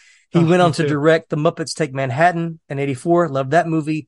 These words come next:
Speaker 2: Yep,
Speaker 1: Little Shop
Speaker 2: that's
Speaker 1: of
Speaker 2: another
Speaker 1: Horrors in eighty-six. Love that movie.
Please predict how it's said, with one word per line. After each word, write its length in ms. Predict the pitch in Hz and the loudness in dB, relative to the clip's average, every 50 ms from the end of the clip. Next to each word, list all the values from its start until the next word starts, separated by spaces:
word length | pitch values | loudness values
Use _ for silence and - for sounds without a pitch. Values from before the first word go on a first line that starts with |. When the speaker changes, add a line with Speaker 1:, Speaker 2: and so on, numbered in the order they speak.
| _ - | _ -10
Speaker 2:
Yep, 80 | - | -2
Speaker 1:
Little 200 | 160 165 180 151 | 2 4 4 4
Shop 160 | 135 - 170 151 156 | 4 4 0 0 0
Speaker 2:
that's 100 | - 220 | 0 0
Speaker 1:
of 60 | 185 | 2
Speaker 2:
another 140 | 165 175 175 175 | 4 4 6 6
Speaker 1:
Horrors 180 | 180 170 156 | 4 4 2
in 60 | 160 151 | 0 -2
eighty-six. 520 | 151 160 160 - - 190 196 190 - - 139 | 0 -2 -2 -2 0 -2 -2 -2 -6 -8 -4
Love 220 | 135 143 139 127 | -4 -2 -2 0
that 180 | 160 196 202 190 | 0 0 0 0
movie. 380 | 175 175 175 156 165 165 165 | -2 -2 0 -2 -4 -6 -6